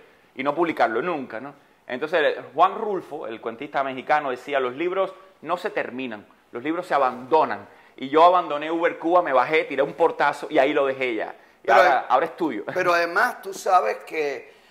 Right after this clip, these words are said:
Speaker 2: mucha gente hace Uber para,
Speaker 1: Claro.
Speaker 2: para completar su,
Speaker 1: No, espérate.
Speaker 2: su economía, ¿no? Entonces, yo creo que se va a ver mucha gente reflejada allí, los actores que hacen Uber,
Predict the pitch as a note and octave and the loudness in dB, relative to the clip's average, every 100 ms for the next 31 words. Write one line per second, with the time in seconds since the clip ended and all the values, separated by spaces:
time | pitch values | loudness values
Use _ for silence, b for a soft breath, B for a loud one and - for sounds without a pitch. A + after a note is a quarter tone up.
0 | _ E3 G3+ - - E3+ D#3+ E3 G#3+ E3+ | _ -12 -10 -2 0 2 -2 -2 0 0
1 | B2+ F3 C3 F#3 F3 G2 - _ - B2+ | 0 -4 -6 -6 -8 -10 -16 _ -2 0
2 | A#2 A2+ A2+ A2 A2 D3 - - C3 C3 | 2 -2 -2 -2 0 -2 -2 -2 0 2
3 | B2+ - C#3+ - D3+ C#3 C#3+ D3+ - - | 0 -2 -6 -4 -8 -6 0 0 -2 -8
4 | B2+ - D#3 C#3 G#2+ C#3 A#2 F#2 D3 D3+ | -6 -4 -4 -4 -2 -2 -4 -6 -6 -6
5 | D3 C#3+ C#3 A3 C4 D#3 D3 A3+ B3 F#3+ | -6 -8 -10 -10 -4 -4 -2 -2 -2 -4
6 | G3+ A#3+ - B B B _ E3 A3+ G#3+ | -2 -4 -4 B B B _ 0 0 2
7 | C4+ C#4 A3 F#3 F3+ - E3 D3 D#3+ F3+ | 6 8 6 4 -4 -4 -2 4 4 4
8 | G#3 G#3+ F#3+ D#3 D#3+ D#3+ F3+ F3+ E3+ F#3 | 2 2 0 -6 -12 -14 -4 -4 -2 -8
9 | G#3 F3+ D3+ - B2 - - F#3 D#3+ C3+ | -6 -6 -6 -10 -12 0 4 4 4 0
10 | C#3+ C#3+ C3 B2+ B2+ - F3+ F#3+ G3 F#3+ | -8 -8 -4 -4 -4 0 2 4 2 0
11 | E3+ D3+ D#3+ F3 E3+ G3+ G#3 F#3+ F#3 F#3 | 2 2 2 -6 -4 -4 0 4 4 4